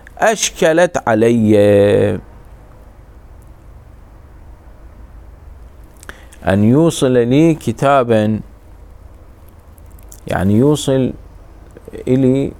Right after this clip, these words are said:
كتاب، آه، قد سألت فيه عن مسائل أشكلت علي، فوردت في التوقيع بخط مولانا صاحب الزمان عليه السلام.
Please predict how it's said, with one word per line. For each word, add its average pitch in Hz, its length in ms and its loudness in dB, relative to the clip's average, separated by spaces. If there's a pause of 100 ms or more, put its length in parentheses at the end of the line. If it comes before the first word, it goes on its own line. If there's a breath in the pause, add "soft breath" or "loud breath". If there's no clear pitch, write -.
(680)
كتاب، 131 500 -2 (1200 loud breath)
آه، 98 420 2
قد 113 240 -2
سألت 139 540 0
فيه 151 300 2
عن 113 240 0
مسائل 147 920 0 (200)
أشكلت 120 600 0
علي، 101 720 2
فوردت 175 1080 0 (580 loud breath)
في 131 100 -2
التوقيع 117 840 0 (440)
بخط 143 720 -2
مولانا 190 1040 2
صاحب 196 480 -2
الزمان 143 460 0
عليه 107 260 -2
السلام. 98 600 -4